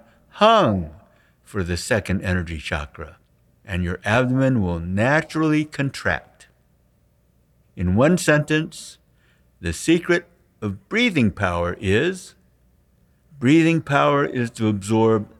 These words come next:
nourishment from heaven and Mother Earth. The sixth sacred technique is Tao calligraphy power. Tao is a name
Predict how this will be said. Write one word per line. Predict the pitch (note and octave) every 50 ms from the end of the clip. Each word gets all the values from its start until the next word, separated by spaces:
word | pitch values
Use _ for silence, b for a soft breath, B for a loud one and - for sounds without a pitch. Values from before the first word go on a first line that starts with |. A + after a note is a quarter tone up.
| _ _ -
nourishment | B2+ C#3 D#3 F3 G3+ G#3+ F#3 B2 F#2+ - - - F2+ D#2+ - - _ - - _ _ _ _ _ _ _ _ _ _ _ _ _ _ _ _
from | _ - F2 D#2+ D#2 D2
heaven | - - C3+ D3 C#3+ D3+ D#3 D#3 D#3 D3+ D3+ - _ _ _ _ _ _ _
and | - - D#2+ D#2 D2+
Mother | D#2 E2+ F#2 G2+ G#2+ - -
Earth. | G2 D2+ C#2 - _ _ - _ _ _ _ _ _ _ _ _ _ _ _ _ _ _ _ _ _ _ _ _ _ _ _ _ _ _ -
The | G2+ F#2+
sixth | F#2 - - F3+ G3 G3+ - - - - - - _ -
sacred | - - A#2+ A2 G2 - A#2+ G#2+ G2+ -
technique | - A2+ G2+ - - G2 G2 G2 G#2 - - - - _ _
is | - F#2+ F2 D#2+ E2+
Tao | F#2 G2+ G2+ A2 A#2+ B2 B2+ B2+ C3 C3 C3
calligraphy | B2+ - - - A#2 G#2+ A2 G#2 G2 F#2+ E2+ - - F2+ D#2+ D#2+
power. | - - - - G2 E2+ D#2+ D#2 D2 - - - _ _ _ _ _ _ _ _ _ _ _ _ _ _ _ _ _ _ _ _ _ _ _ _ _ _ _ _ _
Tao | - D3 E3+ F3+ F#3+ F#3+ F#3 F#3+ G3
is | G3 F3+ D#3 C3 D3
a | D3+
name | D#3 D#3 D#3 D3+ C#3 A2 F#2+ E2+ D#2 C#2 -